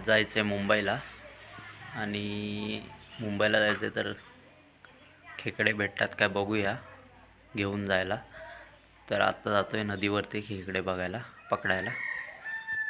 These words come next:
तर चला जाऊया खेकडे पकडायला, भेटले तर ठीक, कारण का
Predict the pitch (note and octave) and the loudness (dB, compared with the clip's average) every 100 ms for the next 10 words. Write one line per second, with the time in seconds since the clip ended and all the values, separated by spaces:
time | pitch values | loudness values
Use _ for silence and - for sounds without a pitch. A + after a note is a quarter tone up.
0 | G#5+ - - G#2+ - - G2+ G#2+ G2+ G2+ | -6 -10 -10 -10 -8 -4 -2 -2 -4 -4
1 | G2+ A2+ - - _ _ _ - G#2 - | -2 -4 -6 -18 _ _ _ -10 -8 -6
2 | G#2 G#2 G2 G2 G2+ C3 - _ _ _ | -6 -4 -4 0 -2 -2 -12 _ _ _
3 | _ _ _ _ - G2 F#2+ G#2 G#2 G#2+ | _ _ _ _ -2 0 0 0 -2 0
4 | G#2 A#2 B2 - G#2 G2+ | -2 -2 -2 4 4 4